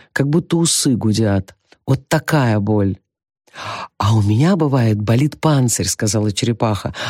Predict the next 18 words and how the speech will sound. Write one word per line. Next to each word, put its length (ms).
«особенно 380
если 300
надо 260
куда-нибудь 480
идти 360
с 120
утра 260
пораньше». 720
Она 180
замолчала. 680
«Тогда 480
лучше 320
всего 260
отсидеться 600
дома», 480
добавила 540
она 180
потом. 480